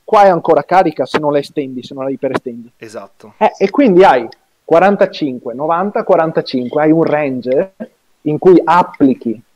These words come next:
Speaker 1: se vogliamo, butti stress al muscolo molto superiore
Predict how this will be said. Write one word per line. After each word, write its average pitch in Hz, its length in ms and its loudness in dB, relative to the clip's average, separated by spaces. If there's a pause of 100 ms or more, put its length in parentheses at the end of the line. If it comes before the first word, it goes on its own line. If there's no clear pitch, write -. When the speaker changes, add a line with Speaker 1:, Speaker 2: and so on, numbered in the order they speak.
(760)
Speaker 1:
se - 200 -4
vogliamo, 151 520 2
butti 143 560 0 (280)
stress - 560 0
al 127 80 -4
muscolo 139 600 -2 (440)
molto 196 340 0
superiore 135 720 0